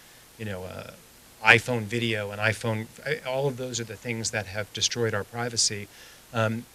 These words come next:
I think the only way we get any of it back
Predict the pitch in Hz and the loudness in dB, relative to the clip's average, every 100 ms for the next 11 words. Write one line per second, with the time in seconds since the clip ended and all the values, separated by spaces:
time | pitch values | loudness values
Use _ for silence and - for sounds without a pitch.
0 | - 135 147 147 135 139 156 135 131 123 | 0 2 2 0 -2 2 2 2 2 2
1 | 117 123 127 120 120 117 107 107 - 160 | 0 2 0 0 0 0 -2 -2 4 4
2 | 113 101 | 4 -2